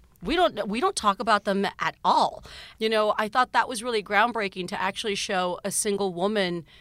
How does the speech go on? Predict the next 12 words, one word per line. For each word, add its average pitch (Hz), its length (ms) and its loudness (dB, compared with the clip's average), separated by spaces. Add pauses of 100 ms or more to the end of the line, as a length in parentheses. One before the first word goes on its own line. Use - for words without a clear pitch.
(200)
that 208 160 0
didn't 214 300 -2
necessarily 208 580 -6
think 233 240 -8
about 208 240 0
getting 156 300 -10
married - 420 -10
because 196 420 -6
she 202 220 -6
was 196 240 -2
the 175 240 -4
aunt. 208 320 -4